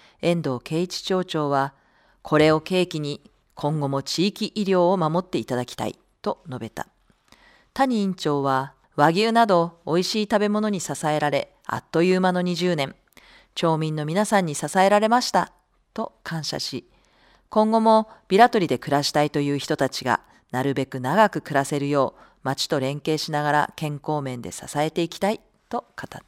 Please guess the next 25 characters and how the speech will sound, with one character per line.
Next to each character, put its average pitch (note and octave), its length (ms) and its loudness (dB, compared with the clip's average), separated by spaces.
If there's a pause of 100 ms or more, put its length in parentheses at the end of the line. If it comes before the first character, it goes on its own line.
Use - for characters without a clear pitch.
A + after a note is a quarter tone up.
た。 - 140 -18 (2500)
本 C#4 220 2
日 G3+ 400 -6 (300)
五 F#3 200 -8
つ A3 120 -6
目 A3+ 100 2
の A3+ 80 0
ニ A3+ 140 0
ュ A3+ 40 2
ー G#3+ 40 -2
ス - 160 -4
は、 D#3 260 0 (880)
十 E3+ 220 -2
二 D#3+ 180 -6
月 D#3 460 -6
二 - 220 -12
日 G#3+ 140 0
付、 F#3 340 -2 (160)
北 - 140 -8
海 F#3+ 340 0
道 G3+ 200 0
新 G#3 300 -6
聞 C3+ 180 -6
よ C3+ 120 -4
り、 - 160 -10